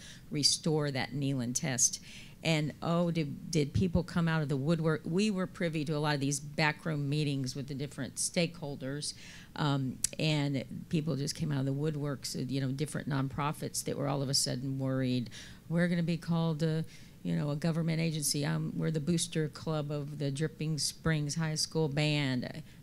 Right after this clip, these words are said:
No, you know, it, it just think about, think about what the test is, you know, and we, it, it, there, it was endless debate, not on the floor of the Senate or House, but in the back rooms. And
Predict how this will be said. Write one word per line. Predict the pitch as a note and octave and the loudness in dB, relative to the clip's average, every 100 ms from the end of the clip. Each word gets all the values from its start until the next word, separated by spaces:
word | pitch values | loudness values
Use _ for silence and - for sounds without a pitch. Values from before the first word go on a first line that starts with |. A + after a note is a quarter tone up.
| - | -8
No, | F3 D#3+ C#3 C3+ C#3+ - | -4 0 0 0 0 -2
you | D3+ | -2
know, | C#3+ C#3 | 0 -2
it, | - D#3 - | 0 -2 -2
it | - C#3+ - | -4 -6 -4
just | F3+ F3+ - - - - | 0 0 0 -10 -12 2
think | - G#3+ | 6 6
about, | F#3+ D#3+ D3+ - | 6 4 2 0
think | - D#3+ | 0 2
about | F3 F3+ E3 | 4 2 2
what | F#3 - | 0 0
the | |
test | E3+ G3 E3+ - E3+ | 0 2 2 2 0
is, | D3 C#3+ D3+ | -2 -2 -2
you | D3+ | -2
know, | D3 | 0
and | C#3+ | 0
we, | D3+ D3 - - | -2 -4 -6 -14
it, | - - | -14 -12
it, | - - - - - C#3+ - D#3 | -12 -12 -12 -12 -8 -6 -6 -4
there, | D#3+ D3 | -4 -4
it | D#3+ | -4
was | D3 C#3+ | -2 -2
endless | - F#3 F3 D#3+ - | 0 2 4 4 2
debate, | - C#3 D#3 D#3 D3+ - | 0 2 4 4 2 0
not | D#3+ D#3 D3+ D3 | 2 4 2 0
on | D3+ | -2
the | C#3 | -2
floor | - - D3+ C#3+ C#3 - - - - - | -4 0 2 2 0 -4 -14 -18 -16 -10
of | D#3 | -8
the | B2+ | -6
Senate | - D#3 C#3+ C3 | -4 -4 -4 -4
or | C#3 | 0
House, | C#3+ C3 C3 - | 2 4 6 4
but | - C3 | 2 2
in | C3+ | 2
the | B2 | 2
back | C3 B2+ - | 2 0 0
rooms. | C3+ C3 B2+ - | 0 2 2 2
And | A#2+ B2 | 0 -2